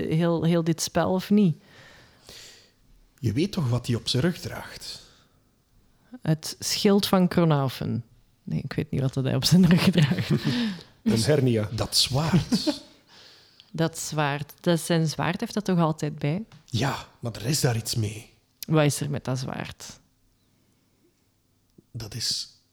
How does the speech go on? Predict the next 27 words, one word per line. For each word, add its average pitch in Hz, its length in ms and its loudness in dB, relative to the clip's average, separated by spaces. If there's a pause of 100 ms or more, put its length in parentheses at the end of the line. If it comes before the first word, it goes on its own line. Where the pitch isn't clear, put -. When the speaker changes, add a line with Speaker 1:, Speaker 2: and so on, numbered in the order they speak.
Speaker 2:
een 117 200 -2 (160)
oud 175 320 2
zwaard. - 880 -8
Speaker 1:
Nee, 165 600 6 (120)
een 151 320 0 (160)
oud 208 460 4
zwaard. - 640 -2 (160)
Wauw. 160 1200 2
Speaker 2:
Die 165 260 6
hij 143 520 4 (920)
niet 226 220 2
zomaar 170 480 2
uit 139 180 2
de 143 60 0
schatkist - 680 -2
van 135 220 -4
zijn 120 280 -2
papa 160 360 0
heeft 127 280 -2
gehaald. 113 760 -6 (1120)
Die 123 160 -2
heeft 143 200 -2
hij 147 160 4
gevonden 147 460 2
op 127 140 0
een 120 140 2
eiland. 139 840 0